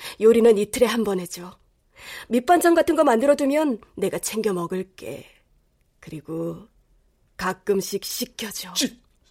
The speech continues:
Speaker 2: 씻겨달라고? 그 네 말은 그 물수건으로 닦아달란 말이지?
Speaker 1: 응. 그리고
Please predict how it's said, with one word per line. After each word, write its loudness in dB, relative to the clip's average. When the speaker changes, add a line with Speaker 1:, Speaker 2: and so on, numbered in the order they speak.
Speaker 2:
씻겨달라고? 6
그 -6
네 0
말은 4
그 -2
물수건으로 2
닦아달란 6
말이지? 4
Speaker 1:
응. 6
그리고 -10